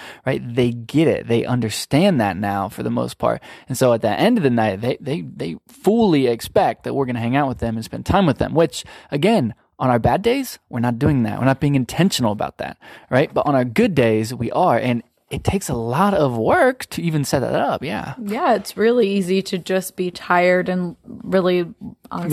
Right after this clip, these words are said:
Speaker 2: just
Speaker 1: Oh, yes.
Speaker 2: lackadaisical about it.
Speaker 1: Especially with the sun going down faster
Speaker 2: Oh,
Speaker 1: right
Speaker 2: yeah.
Speaker 1: now.
Speaker 2: Five o'clock, we're like,
Speaker 1: Yeah, it's terrible.
Speaker 2: But so,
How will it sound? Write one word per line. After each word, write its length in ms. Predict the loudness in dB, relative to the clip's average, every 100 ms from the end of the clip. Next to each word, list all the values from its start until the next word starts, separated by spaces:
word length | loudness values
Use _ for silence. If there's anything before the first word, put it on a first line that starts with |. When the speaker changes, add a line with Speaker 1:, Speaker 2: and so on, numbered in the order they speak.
| 4
Speaker 2:
just 20 |
Speaker 1:
Oh, 200 | 4 4
yes. 140 | 4 2
Speaker 2:
lackadaisical 600 | -2 -2 -2 -4 -2 -2
about 120 | 0
it. 40 | 2
Speaker 1:
Especially 240 | 2 2
with 80 | 0
the 60 | 0
sun 320 | -2 0 2
going 220 | 0 0
down 300 | -2 -2 -4
faster 420 | -4 -6 -4 -4
Speaker 2:
Oh, 60 | 0
Speaker 1:
right 80 | 0
Speaker 2:
yeah. 60 |
Speaker 1:
now. 120 | 2 2
Speaker 2:
Five 200 | 2 0
o'clock, 360 | 0 -2 0
we're 60 | -6
like, 160 | -6 -8 -12 -12 -14 _ -8
Speaker 1:
Yeah, 260 | -2 -2
it's 140 | -2 -6
terrible. 420 | -4 -4 -4 -6 -10 -4
Speaker 2:
But 300 | -2 -2 -4
so, 480 | 0 2 2 0